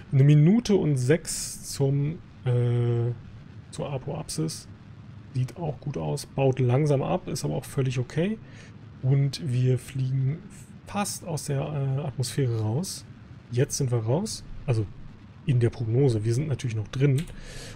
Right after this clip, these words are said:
und fliegen einen schönen flachen Kurs, relativ effizient, also gar nicht so schlecht. Und was wir schon mal machen können, wir können den Minmus als Ziel setzen und uns anschauen, wie schlimm es denn heute mit der Abweichung wird. Und die ist tatsächlich mit vier Komma sieben Grad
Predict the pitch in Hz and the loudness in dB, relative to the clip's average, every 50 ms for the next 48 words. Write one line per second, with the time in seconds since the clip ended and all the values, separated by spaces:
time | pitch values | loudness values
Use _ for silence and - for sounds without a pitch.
0 | - - - - 123 123 - - - 170 185 185 190 165 139 - - - 185 208 | -14 -4 0 0 0 0 0 -2 0 0 2 4 4 2 2 0 0 0 2 2
1 | 233 233 214 - - 190 165 - 156 143 - - 160 180 208 208 - - - - | 2 0 -4 -2 -2 -2 -2 -2 -4 -6 -4 -4 -2 -2 -2 -2 -6 -10 -12 -12
2 | - 151 147 160 170 180 170 - - 147 156 151 - - 123 - - 143 147 160 | -6 -4 -2 -2 -2 -2 -2 -4 -6 -6 -6 -6 -6 -6 -6 -2 0 0 0 0
3 | 170 165 156 143 123 127 120 - - - 143 147 160 160 156 143 - - 143 131 | -2 -4 -4 -4 -4 -4 -6 -6 -4 -4 -2 -2 0 -2 -4 -4 -4 -4 -6 -6
4 | - - - 165 196 208 - - - - - - - - - - - - 139 117 | -4 -4 -2 -2 -2 -2 -4 -8 -14 -16 -16 -16 -18 -18 -20 -20 -6 -2 0 2
5 | 131 127 - 139 151 - - 143 131 127 123 120 135 143 131 - 139 127 131 - | 2 2 2 0 0 2 2 2 2 2 2 2 0 -2 0 2 0 0 0 -2
6 | - - - - - - - - - - - 127 120 120 117 113 120 113 113 113 | -6 -18 -20 -20 -16 -10 -10 -10 -10 -4 -2 -2 0 0 0 0 -2 -2 0 0
7 | 117 135 160 165 151 123 - - - 135 - - - - - 165 160 147 143 139 | 0 0 0 0 -2 -4 -6 -8 -12 -12 -10 -8 -10 -4 -2 -2 -2 0 0 0
8 | 131 - - - 143 139 - - - - - - - - - - - - - - | 0 0 -6 -6 -8 -8 -8 -14 -20 -20 -20 -20 -20 -20 -20 -20 -20 -20 -10 -4
9 | - 131 123 127 127 123 127 127 135 - - - - - - - - 143 127 123 | -2 2 2 4 4 4 2 0 0 -2 -8 -16 -18 -18 -16 -6 -4 -2 -2 -2
10 | - - 165 139 135 139 - - 139 131 127 123 117 117 123 123 - - - 135 | -4 -4 -4 -2 -2 -4 -4 -2 -2 0 0 0 0 -2 -2 -2 -4 -4 -2 -2
11 | 131 156 165 - - 147 131 117 127 127 127 - 135 123 127 151 160 151 - - | -2 -2 -2 -4 -4 -4 -2 0 0 -2 0 -2 -4 -2 -2 -4 -6 -4 -4 -4
12 | 131 - 131 120 117 143 170 - 147 127 151 - 147 - - - 135 - - 131 | -4 -2 -2 -2 -2 -2 -2 -4 -4 -6 -4 -4 -6 -8 -6 -8 -6 -6 -4 -4
13 | 131 123 - - - 190 - 151 139 123 120 127 127 127 123 127 139 151 139 151 | -4 -4 -4 -4 -8 -4 0 2 2 2 2 2 2 2 2 2 2 2 2 0
14 | 165 - | 0 -4